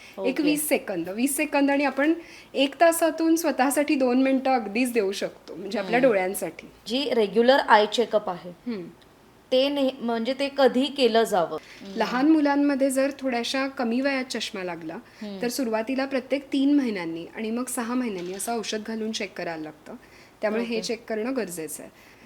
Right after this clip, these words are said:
Speaker 2: ओके.
Speaker 1: Even प्रेग्नन्सीमध्ये डोळ्यांचं चेकअप करणं आम्ही सांगतो गरजेचं आहे, जर तुमचं बीपी वाढत असेल तर.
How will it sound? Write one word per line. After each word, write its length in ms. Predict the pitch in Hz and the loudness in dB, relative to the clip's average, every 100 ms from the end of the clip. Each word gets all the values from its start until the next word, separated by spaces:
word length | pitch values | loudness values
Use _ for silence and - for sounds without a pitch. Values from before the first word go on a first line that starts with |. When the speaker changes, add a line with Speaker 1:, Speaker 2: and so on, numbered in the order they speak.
| 214 202 | -12 -12
Speaker 2:
ओके. 320 | - 190 240 | -14 -6 -2
Speaker 1:
Even 220 | 262 294 | 2 2
प्रेग्नन्सीमध्ये 880 | 294 202 202 233 285 302 311 269 277 | 0 -2 0 0 0 0 0 0 0
डोळ्यांचं 400 | 269 233 226 240 | 2 0 -2 -4
चेकअप 360 | 240 226 220 220 | -4 -4 -6 -2
करणं 240 | 226 220 | -2 -2
आम्ही 180 | 214 220 | -4 -6
सांगतो 340 | 254 208 220 | -4 -6 -4
गरजेचं 460 | 226 196 180 208 233 | -4 -4 -6 -6 -6
आहे, 40 | |
जर 140 | 220 226 | -6 -6
तुमचं 260 | 240 226 262 | -6 -4 -4
बीपी 300 | 220 196 226 | -4 -6 -6
वाढत 320 | 220 175 165 | -4 -6 -10
असेल 360 | 160 - 165 | -10 -10 -12
तर. 60 | - | -18